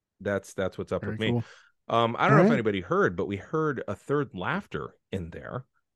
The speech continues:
Speaker 1: Um, and that's because
Speaker 2: Yes.
Speaker 1: tonight we have a guest, uh, to try to explain stuff to me that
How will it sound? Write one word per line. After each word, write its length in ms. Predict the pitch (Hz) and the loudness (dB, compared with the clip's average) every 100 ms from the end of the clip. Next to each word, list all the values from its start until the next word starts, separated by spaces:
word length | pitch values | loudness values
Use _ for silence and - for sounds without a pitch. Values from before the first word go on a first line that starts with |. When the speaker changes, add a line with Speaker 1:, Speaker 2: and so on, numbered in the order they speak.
| - | -12
Speaker 1:
Um, 460 | - 92 87 82 - | -6 -2 -2 -2 -4
and 240 | 90 90 95 | -4 -2 -2
that's 200 | 113 - | -2 -4
because 320 | - 117 117 | 0 2 2
Speaker 2:
Yes. 120 | - | 0
Speaker 1:
tonight 300 | 214 98 - | 0 0 0
we 120 | 113 | -6
have 160 | 104 95 | -6 -6
a 60 | |
guest, 600 | 87 110 135 110 - - _ _ | -2 0 2 0 -8 -20 _ _
uh, 340 | 92 90 87 80 | -4 -2 -2 -6
to 200 | - 104 | -8 -8
try 300 | 90 - 104 107 | -8 -4 -4 -2
to 160 | 113 | -4
explain 480 | 101 - 117 117 117 | -8 -6 -4 -2 -4
stuff 320 | - 110 - | -2 -2 -2
to 120 | - 107 | -6 -4
me 220 | 101 104 | -2 -2
that 240 | 92 92 | -2 -4